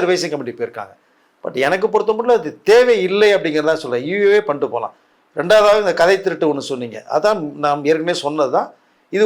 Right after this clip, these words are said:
ஒரு பெரிய விஷயமே கிடையாது. எல்லாருக்கும் ஒரு தெ-, தெரிந்த ஒரு விஷயத்த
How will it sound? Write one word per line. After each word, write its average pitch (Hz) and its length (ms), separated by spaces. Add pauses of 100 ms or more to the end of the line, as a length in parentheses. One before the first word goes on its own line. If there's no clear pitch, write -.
ஒரு 170 80 (100)
பெரிய 233 160 (120)
விஷயமே 185 360
கிடையாது. 147 380 (320)
எல்லாருக்கும் 185 420
ஒரு 151 80 (220)
தெ-, 175 120 (320)
தெரிந்த 294 300 (100)
ஒரு 180 180
விஷயத்த 190 360